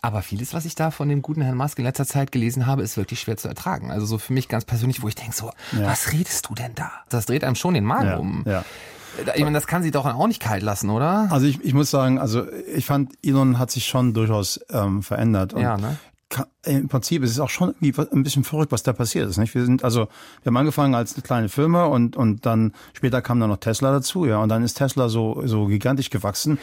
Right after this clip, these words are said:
Speaker 2: und Elon stand an dieser Spitze von diesem gigantischen
Speaker 1: Ah, SpaceX war zuerst?
Speaker 2: Ja, SpaceX war zuerst.
Speaker 1: Ah, okay, krass, das wusste ich
Speaker 2: Mhm,
Speaker 1: gar nicht.
Speaker 2: Tesla kam später.
Speaker 1: Okay.
Speaker 2: Der Unterschied war auch, bei Tesla hatte er die Firma übernommen,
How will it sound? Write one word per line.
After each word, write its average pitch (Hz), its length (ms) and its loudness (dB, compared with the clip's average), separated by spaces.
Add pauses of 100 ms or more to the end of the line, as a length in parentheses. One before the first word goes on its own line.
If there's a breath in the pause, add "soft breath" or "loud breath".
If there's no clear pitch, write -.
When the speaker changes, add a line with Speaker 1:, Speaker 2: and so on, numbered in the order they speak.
(240 loud breath)
Speaker 2:
und 120 160 0
Elon 131 260 2
stand 123 220 -2
an 123 100 0
dieser 120 140 2
Spitze 113 340 -2
von 117 160 0
diesem 117 260 2
gigantischen 113 840 2
Speaker 1:
Ah, 160 100 -6
SpaceX 208 480 -4
war 175 80 0
zuerst? - 480 0
Speaker 2:
Ja, 110 180 2
SpaceX 107 380 -4
war 101 100 -2
zuerst. 101 380 -6
Speaker 1:
Ah, - 180 -4
okay, - 220 -10
krass, - 220 -8
das 117 120 -2
wusste 107 40 2
ich 107 80 4
Speaker 2:
Mhm, - 20 4
Speaker 1:
gar 113 80 2
nicht. 104 80 0
Speaker 2:
Tesla 131 240 0
kam 120 180 0
später. 110 280 0
Speaker 1:
Okay. 110 380 -6
Speaker 2:
Der 127 120 4
Unterschied 151 380 2
war 127 120 4
auch, 123 220 2
bei 113 180 0
Tesla 123 380 0
hatte 131 140 0
er 113 100 0
die 104 80 0
Firma 127 300 4
übernommen, 113 580 4